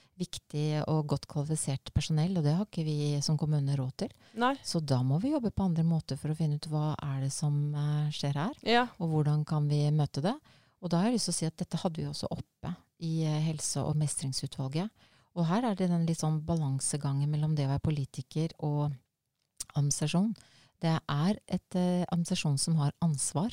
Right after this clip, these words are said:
Speaker 1: for den daglige utøvelsen i lederlinja. Og vi, eh, fikk jo da en orientering av kommunaldirektøren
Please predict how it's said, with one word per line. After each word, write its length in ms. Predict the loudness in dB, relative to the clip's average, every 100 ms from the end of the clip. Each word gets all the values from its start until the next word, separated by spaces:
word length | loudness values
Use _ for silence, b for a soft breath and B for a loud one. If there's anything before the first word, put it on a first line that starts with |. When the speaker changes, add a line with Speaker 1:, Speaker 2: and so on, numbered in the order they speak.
| -6
Speaker 1:
for 120 | -6
den 200 | 0 0 2
daglige 680 | 2 2 0 0 -2 -2 -4 b b b -8
utøvelsen 640 | -4 0 0 0 0 0 2
i 240 | 2 2
lederlinja. 640 | 2 2 2 0 2 2 0 -6 b b b
Og 580 | 0 4 6 6 4 2 -2
vi, 220 | -2 2 2
eh, 200 | 0 -2 -6 -6
fikk 240 | -6 -2
jo 40 | 0
da 140 | 2
en 120 | 2 2
orientering 520 | 2 2 2 2 0 -2 -8 -20 -10
av 100 | -8
kommunaldirektøren 880 | -2 2 2 2 0 -2 -2 -2